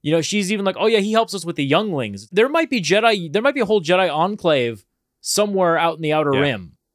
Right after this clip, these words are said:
Speaker 1: We just don't know about it.
Speaker 2: It's sad, though, too. They say, like, w-, nobody knows what happens to the younglings that the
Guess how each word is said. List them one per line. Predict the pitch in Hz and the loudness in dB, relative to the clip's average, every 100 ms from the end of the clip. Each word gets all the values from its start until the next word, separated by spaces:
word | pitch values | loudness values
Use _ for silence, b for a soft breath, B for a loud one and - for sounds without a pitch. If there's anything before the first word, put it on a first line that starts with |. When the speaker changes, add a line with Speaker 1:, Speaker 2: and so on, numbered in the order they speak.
| _ _ _ _ _ _ 156 | _ _ _ _ _ _ -2
Speaker 1:
We | 180 | 0
just | 196 170 | 0 2
don't | 160 175 | 2 2
know | 143 156 127 | 0 0 0
about | 101 98 | -2 -8
it. | 82 - - | -10 -8 -4
Speaker 2:
It's | 160 | -4
sad, | - - 170 156 | -2 2 0 0
though, | 143 | -4
too. | 117 151 143 | -4 -4 -4
They | 131 135 | -2 -2
say, | - 147 | 0 -2
like, | 127 113 | -2 -6
w-, | 98 104 104 | -8 -14 -6
nobody | 135 151 135 | -4 -4 -4
knows | 127 131 | -4 -4
what | 120 | -2
happens | 117 120 - | -2 -2 -10
to | 110 | -8
the | |
younglings | 104 104 107 104 92 | -6 -6 -8 -10 -10
that | 101 98 - | -8 -10 -10
the | 95 92 | -10 -10